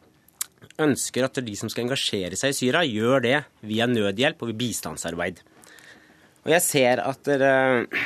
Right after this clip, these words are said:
Benedikte sier her at det er de som er i utgangspunktet radikalisert. Eh,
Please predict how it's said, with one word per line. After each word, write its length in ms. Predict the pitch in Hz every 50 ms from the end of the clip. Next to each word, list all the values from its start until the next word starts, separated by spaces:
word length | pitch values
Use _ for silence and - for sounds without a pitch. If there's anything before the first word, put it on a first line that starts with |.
| - - -
Benedikte 460 | 135 139 147 143 139 - - - 131
sier 240 | - - 127 127 113
her 200 | 113 113 135 143
at 80 | 127 -
det 80 | 127 117
er 80 | 113
de 60 | 104 101
som 160 | - 117 117
er 160 | 107 95 104
i 80 | - -
utgangspunktet 960 | 139 147 147 120 98 - - - 98 98 - - - 120 110 104 - - 120
radikalisert. 960 | 123 120 117 120 123 - - 139 160 170 - - 214 226 226 - - _ - - _ - - - - - - _ _ _ _ -
Eh, 320 | 110 123 127 127 127 117